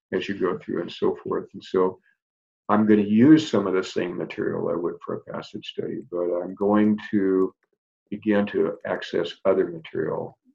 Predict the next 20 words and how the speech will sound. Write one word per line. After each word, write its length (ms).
where 240
I 80
want 360
to 260
paint 300
not 240
just 200
a 60
little 300
picture 400
of 80
a 40
little 280
piece, 340
but 80
I 60
wanna 240
get 180
the 140
big 200